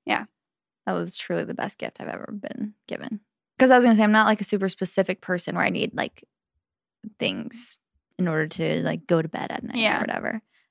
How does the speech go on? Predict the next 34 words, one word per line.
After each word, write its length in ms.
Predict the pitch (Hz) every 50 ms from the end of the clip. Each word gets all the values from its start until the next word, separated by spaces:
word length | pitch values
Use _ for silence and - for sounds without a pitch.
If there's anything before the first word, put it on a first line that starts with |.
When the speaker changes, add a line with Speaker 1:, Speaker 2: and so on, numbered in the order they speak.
| _ -
Speaker 2:
But 80 | - 170
I 100 | 170 175
do 500 | 170 175 170 165 165 160 160 160 160 160 -
have 200 | 180 165 - -
to 80 | -
have 120 | 151 - -
my 160 | - - -
lip 140 | - - -
mask 500 | - - 64 - - 202 - - - - -
when 100 | - 202
I'm 100 | 185 185
traveling 280 | 190 - - - - 196
'cause 140 | - - - _ -
my 280 | 202 196 190 190 190 -
lips 220 | - 196 190 -
get 160 | - _ - -
so 480 | - - - - - 196 190 185 170
dry 300 | 160 - - - - -
when 100 | - -
I 80 | - 190
travel. 380 | 196 - - 160 - 160 - 214 _ _ _ _ _ _ _ _ _ _ -
What 140 | 226 277
do 80 | 294 339
you 40 | 330
think 180 | 320 311 294
is 120 | - 247 226
the 80 | 233
most 240 | 226 226 220 220 220
vital 520 | - 202 190 175 196 190 185 190 190 208 220
ingredient 640 | - 202 202 190 196 190 185 175 180 175 165 -
for 140 | - - -
the 100 | 185 190
perfect 760 | - - - - - - 208 202 196 - 220 208 - - - _ _ _
photo? 360 | - - - 165 139 131 -